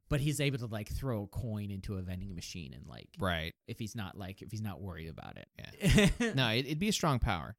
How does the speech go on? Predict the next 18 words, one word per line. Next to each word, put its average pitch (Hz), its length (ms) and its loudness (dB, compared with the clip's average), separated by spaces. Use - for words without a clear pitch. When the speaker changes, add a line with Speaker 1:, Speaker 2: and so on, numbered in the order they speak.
Speaker 1:
But 180 160 4
yeah, 143 200 0
so 139 240 0
the 131 120 -2
g-, - 220 -10
the 135 200 2
guy 131 340 2
who, 123 300 0
uh, 101 280 -2
it - 40 0
was 175 120 6
interesting 190 300 -2
'cause 120 120 -2
he 127 80 -2
was 123 100 -2
also, 117 240 -2
like, 101 160 -4
autistic. - 600 -8